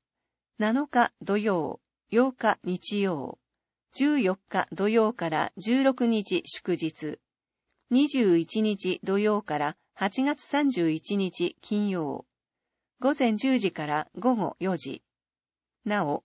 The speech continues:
休園日を除く。天候、気温等により中止の場合あり。対象、おむつが外れた子から小学生。なお、未就学児は十八歳以上の保護者同伴。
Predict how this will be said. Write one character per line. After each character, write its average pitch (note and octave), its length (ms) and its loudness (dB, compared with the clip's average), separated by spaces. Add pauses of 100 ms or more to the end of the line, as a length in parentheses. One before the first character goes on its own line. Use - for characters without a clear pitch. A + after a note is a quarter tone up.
(120)
休 C#4 260 2
園 D4 200 2
日 D3+ 160 -2
を C#3+ 80 -2
除 D3 340 -6
く。 - 280 -10 (720)
天 B3+ 220 0
候、 A3 440 2
気 A#3+ 220 0
温 C#4+ 160 2
等 C#4+ 220 0
に F3+ 140 0
よ D#3+ 120 0
り D#3+ 260 -4
中 C4 180 -2
止 C#4 200 0
の A#3 140 4
場 F3+ 240 -2
合 E3 220 -2
あ E3 140 -6
り。 - 220 -14 (1000)
対 A#3 240 2
象、 E3 480 -2 (480)
お G#3+ 120 -2
む C#4+ 140 4
つ D4 140 -2
が A3 120 2
外 G#3 240 -2
れ A#3+ 140 4
た A3+ 140 -2
子 G3+ 120 0
か F#3+ 160 -4
ら E3+ 220 0
小 A#3 280 2
学 G#3+ 200 -2
生。 - 440 -8 (1040)
な G3+ 200 0
お、 D3+ 240 -4
未 A3+ 300 0
就 C4 100 2
学 B3 240 2
児 F3 140 -2
は D#3 280 -4
十 A#3+ 200 0
八 C4+ 200 -2
歳 B3+ 360 0
以 B3+ 60 0
上 F3+ 240 0
の - 240 -6
保 - 180 -4
護 B3 120 0
者 D3+ 200 -2
同 E3 200 0
伴。 D3 340 -8